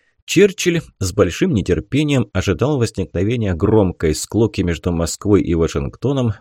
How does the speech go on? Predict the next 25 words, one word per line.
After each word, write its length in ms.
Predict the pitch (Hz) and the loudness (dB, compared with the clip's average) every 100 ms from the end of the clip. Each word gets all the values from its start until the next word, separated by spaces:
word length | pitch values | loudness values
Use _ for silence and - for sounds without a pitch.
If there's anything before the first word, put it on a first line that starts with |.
| _ | _
после 300 | 135 156 131 | 0 0 0
занятия 540 | 107 110 143 127 113 113 | -2 -4 -6 -6 -6 -4
советскими 720 | - 92 107 - - 98 92 | -4 0 0 -2 -4 -2 0
войсками 600 | 92 95 - 101 98 98 | 0 -2 -4 -4 -4 -4
Бремена, 600 | 92 98 98 95 92 - _ _ _ _ | -2 0 2 2 0 -4 _ _ _ _
но, 280 | 92 104 196 | -2 0 0
к 120 | - | 0
огромному 580 | 117 113 196 170 87 90 | -2 0 0 0 -2 0
его 220 | 90 127 | 2 2
разочарованию, 1000 | 98 80 76 - 76 69 123 180 80 58 - _ | 2 0 -2 -2 -4 -2 -2 0 -2 -4 -10 _
ничего 640 | 98 95 92 - 80 80 - | 2 2 2 0 0 0 -2
серьёзного 800 | - 82 - 110 78 - 120 156 | -2 -4 -4 -2 -4 -2 -2 -2
не 160 | 165 | -2
возникло. 600 | 190 202 185 101 87 80 - _ _ | -2 -4 -2 -2 0 -2 -4 _ _
Нет, 340 | 110 71 - _ _ _ | 2 2 -4 _ _ _
со 240 | - 87 | -2 -2
стороны 440 | - - 82 123 95 | -2 -4 -2 -2 0
Госдепа, 640 | - 71 69 101 110 90 | 2 0 0 2 2 2
конечно, 420 | - 90 80 85 | -2 -2 -2 -2
раздался 600 | 82 76 78 98 98 87 | -2 -2 0 0 0 -2
властный 520 | 76 87 95 - 104 - | 0 0 0 -2 -4 0
окрик 460 | 180 170 101 - | 0 2 0 -2
в 40 | - | -4
сторону 380 | - 147 127 | -2 -2 -2
Кремля, 460 | 107 123 127 135 | -4 -4 0 0